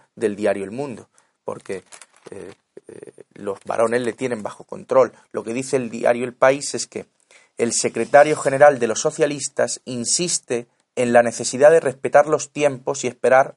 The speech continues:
al mandato del rey. Iglesias dice que esto no es más que una excusa para, eh, dilatar el tiempo y no hablar ahora. Y ha salido César Luena al paso de su jefe, de Pedro Sánchez, para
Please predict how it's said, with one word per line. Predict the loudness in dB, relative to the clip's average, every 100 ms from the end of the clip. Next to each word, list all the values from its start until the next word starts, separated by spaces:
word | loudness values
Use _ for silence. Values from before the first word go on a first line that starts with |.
| _
al | -2 -2
mandato | -6 -2 0 0
del | -4 -2
rey. | -4 -4 -8 _ _ _ _ _ _ -20 -20 -20 -20 _ _ _ -6
Iglesias | -2 2 4 4
dice | 0 -2 -2
que | -2
esto | 0 0 0
no | -2
es | -2
más | 0 -4
que | -2
una | -2
excusa | -2 -4 -6 -2 2 2 _
para, | 2 4 2 -4 _
eh, | -8 -6 -6 -8 -12
dilatar | -4 -2 4 4
el | 4 -4
tiempo | -2 -2 -2 -10 -10
y | -8
no | 0
hablar | 2 2 0
ahora. | -2 -4 -10 _ _ _ _
Y | -4 0
ha | 0
salido | -2 -4 -2 -2
César | -2 0 0 2
Luena | 2 2 0 -10 _ _ _
al | -8 -6 -8
paso | 4 4 4 -8 -12 _ _ _ _ _ _ _
de | -16 -10 -10
su | -10 -12
jefe, | -2 -2 -2 -8
de | -6
Pedro | -4 -4 -4
Sánchez, | -2 -4 -4 -16 -18 -20 _ _ _ _ _ 4
para | 6 6 2